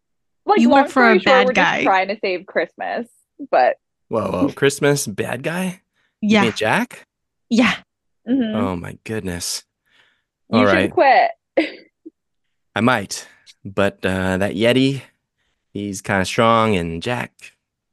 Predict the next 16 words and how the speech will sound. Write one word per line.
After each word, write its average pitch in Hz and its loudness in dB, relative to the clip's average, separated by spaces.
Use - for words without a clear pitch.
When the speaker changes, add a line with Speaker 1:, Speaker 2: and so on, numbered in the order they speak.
Speaker 3:
he's - -20
kinda 104 -8
powerful. 92 -2
So 92 0
how 101 -2
about 117 0
this? 127 0
I'll 92 -10
try 110 -6
to 113 0
give 107 -2
you 113 -4
some 98 -4
easy 123 -2
trivia 120 -4
questions, - -6